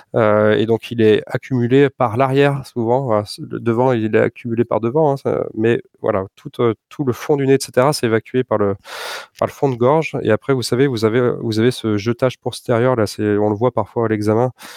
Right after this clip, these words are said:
ça coule en fait en fond de gorge, et c'est ce qui peut faire tousser même, euh, la nuit. Euh, voilà, mais donc ça, c'est un, un mécanisme normal. Et, euh, les sprays pour déboucher nez, vous savez, type, euh, Pivalone, et cetera, pour, euh,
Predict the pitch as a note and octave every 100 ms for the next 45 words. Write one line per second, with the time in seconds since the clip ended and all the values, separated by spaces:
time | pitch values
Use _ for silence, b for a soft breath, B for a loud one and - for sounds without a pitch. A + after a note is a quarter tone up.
0 | B B - G#2 - C3 A2+ C3 A#2 -
1 | B2 A#2 A#2+ C#3 C3 _ B B - F#2+
2 | A2 - B2 A#2+ B2 A2 C3 - B2+ B2
3 | B2 A2 G#2 G#2 G2+ G#2 G2+ - G2 G#2
4 | F#2+ F#2+ G2 G2+ A#2 C3 _ B B B
5 | B - G#2+ G#2+ G#2 G2+ - - - A2+
6 | A2 A2+ A#2 - D#3+ - A#2 G#2+ G#2 G2+
7 | A2 A#2 B2+ C3+ - A#2+ B2 B2+ E3+ E3+
8 | B B B - - A#2+ A2+ A2+ B2 -
9 | - E3+ - B2+ C3+ C#3 - C3+ D#3+ C#3
10 | C3 C#3+ - B2+ - A#2 - - A#2+ A#2+
11 | C3+ B2+ - - A#2+ C3 - A#2+ A2 G#2